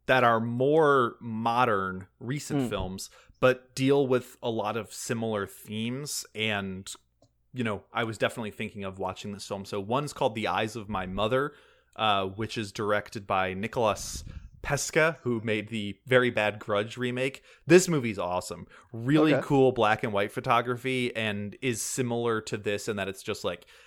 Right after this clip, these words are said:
Speaker 1: hey, kind of imagine, like, the worst day of your life, right?
Speaker 2: Yeah.
Speaker 1: Um, she, it's, she, like, lives in this isolated country house, and things basically just get real fucked up. Um,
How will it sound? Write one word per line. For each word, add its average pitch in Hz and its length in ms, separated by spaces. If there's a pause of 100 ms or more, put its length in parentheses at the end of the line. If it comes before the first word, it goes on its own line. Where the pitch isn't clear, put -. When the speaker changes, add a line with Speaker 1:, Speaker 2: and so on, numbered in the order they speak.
(180)
Speaker 1:
hey, 117 140
kind 170 280
of 170 80
imagine, 120 400
like, 104 240
the 113 80
worst 101 360
day 87 140
of 85 140
your - 100
life, - 380
right? 95 340 (100)
Speaker 2:
Yeah. 120 140
Speaker 1:
Um, 90 300
she, - 220
it's, - 340
she, - 160
like, 101 180
lives 107 260
in 107 80
this 98 200
isolated 101 640 (420)
country 131 420
house, 117 680
and 98 480 (300)
things 104 380
basically 98 440
just 90 340 (100)
get 107 200
real 95 140
fucked - 340
up. 87 240 (300)
Um, 104 380